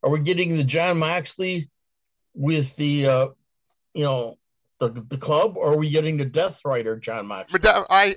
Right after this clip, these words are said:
Speaker 2: I, yeah, that's, that's actually, that's a good question. Well, technically, he's been, that's a good question. I didn't think of that. I did not think about that. You're right, 'cause there is a difference between New Japan Death Rider and Blackpool
Speaker 1: Mm-hmm.
Speaker 2: Combat Club. That's a good point. I didn't
Speaker 1: Correct.
Speaker 2: even think of that.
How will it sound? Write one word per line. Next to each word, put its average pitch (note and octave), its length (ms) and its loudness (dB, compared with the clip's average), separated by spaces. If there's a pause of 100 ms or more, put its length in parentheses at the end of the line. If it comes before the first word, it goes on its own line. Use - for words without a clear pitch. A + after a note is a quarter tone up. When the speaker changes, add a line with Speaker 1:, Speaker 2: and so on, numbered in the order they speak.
Speaker 2:
I, - 80 -10 (200)
yeah, F4 140 2
that's, G4 120 -2
that's G4 320 0
actually, C#4+ 200 -10
that's - 100 -20
a - 80 -12
good - 100 -12
question. - 480 -10
Well, A3 180 8 (140)
technically, G#4+ 400 0
he's G#3+ 160 -8
been, F4 340 -8 (880)
that's - 120 -6
a - 20 -8
good F4 100 -2
question. - 300 -4
I - 40 -8
didn't G3 120 -8
think G3+ 140 -4
of D#3+ 60 0
that. G#2+ 200 -4 (180)
I G3+ 60 4
did C4 100 0
not C4+ 140 6
think G4+ 140 4
about E3+ 180 4
that. A#2+ 180 4
You're - 120 -4
right, C4 200 4
'cause F3 140 -4
there A3+ 160 -4
is C#4 80 -4
a D4 60 -4
difference F#3+ 400 -4
between F#3 360 -8
New F#3 120 -6
Japan F3+ 440 2
Death F#3+ 180 6
Rider B2+ 500 4 (400)
and D#3+ 100 -4
Blackpool F3 320 6
Speaker 1:
Mm-hmm. G3 80 -2
Speaker 2:
Combat A3 320 4
Club. A2 320 -6 (120)
That's F3 140 -4
a - 40 -14
good - 160 -4
point. B3 260 -2
I D#3 60 4
didn't G#3+ 40 4
Speaker 1:
Correct. G3 120 2
Speaker 2:
even A2+ 160 -8
think - 160 -10
of B2 80 -6
that. E2 260 -8